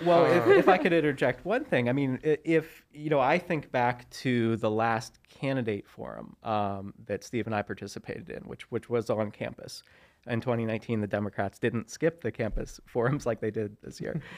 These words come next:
Speaker 2: <laughs>
Speaker 1: Um, but, uh, I think he put his phone number up on the chalkboard, and he said, you know, "My door is always open." And I tried to make the case in that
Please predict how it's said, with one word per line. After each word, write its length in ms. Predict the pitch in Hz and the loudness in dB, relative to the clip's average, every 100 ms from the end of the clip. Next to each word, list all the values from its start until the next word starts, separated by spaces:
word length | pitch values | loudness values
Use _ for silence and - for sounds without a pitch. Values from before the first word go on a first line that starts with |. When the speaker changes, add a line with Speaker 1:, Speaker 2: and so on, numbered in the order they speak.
| - | -18
Speaker 2:
<laughs> 260 | - - 143 | -20 -2 4
Speaker 1:
Um, 440 | 135 127 123 120 | 6 6 4 0
but, 400 | 123 139 127 - - - _ _ _ | 2 4 4 -2 -20 -20 _ _ _
uh, 680 | 120 123 120 113 110 107 104 - _ _ _ _ _ _ - | 2 6 6 6 4 2 -2 -8 _ _ _ _ _ _ -2
I 80 | 160 | 2
think 180 | 190 180 | 2 0
he 100 | 185 | -4
put 220 | - 175 | 0 0
his 140 | 135 | 0
phone 240 | - 190 202 | 0 0 2
number 300 | 160 123 117 | 2 4 2
up 120 | 110 | 2
on 140 | 123 | -2
the 60 | 113 | -4
chalkboard, 540 | - 123 117 - - - - | -2 -2 -2 -8 -18 -18 -16
and 120 | 135 123 | -8 -6
he 60 | |
said, 300 | 120 127 117 | -2 -2 0
you 60 | 113 | 0
know, 100 | 107 | -2
"My 240 | 113 139 | 0 0
door 260 | 151 139 127 | 2 2 2
is 140 | 104 | 2
always 480 | 101 139 156 147 - | 2 4 4 4 2
open." 400 | 110 98 - - _ _ _ - _ _ - | 0 0 -10 -16 _ _ _ -20 _ _ -2
And 520 | 143 143 139 135 123 _ _ - | 2 4 4 2 -2 _ _ -4
I 220 | 135 175 | 2 2
tried 320 | 185 - 147 135 | 2 2 2 2
to 60 | |
make 400 | 123 120 120 - - | 2 2 0 -6 -14
the 220 | 113 117 | -4 -4
case 420 | - 120 113 - | 0 0 0 -4
in 200 | - 123 | -6 -2
that 340 | 120 107 101 | 0 0 -2